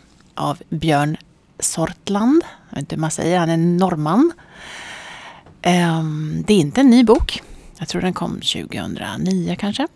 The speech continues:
Den handlar om sextonåriga Ina som, eh, har hamnat i en väldigt svår situation. Hon måste ta ett livsavgörande beslut,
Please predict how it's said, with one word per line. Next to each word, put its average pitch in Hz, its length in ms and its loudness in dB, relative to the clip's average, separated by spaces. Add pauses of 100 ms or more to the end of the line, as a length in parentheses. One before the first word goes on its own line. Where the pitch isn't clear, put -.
(360)
Den 147 180 -2
handlar 160 500 2
om 160 320 -2
sextonåriga - 920 -6 (240)
Ina 170 440 0 (280)
som, - 640 -2
eh, - 440 -8 (640)
har 165 460 -2 (600)
hamnat 156 600 -2 (100)
i 147 180 -4 (120)
en - 380 -10 (240)
väldigt 151 600 -2
svår - 400 -6
situation. 151 560 -4
Hon 233 100 4
måste 196 260 0
ta 131 200 -4
ett - 240 -16 (180)
livsavgörande 139 1000 -6
beslut, - 560 -8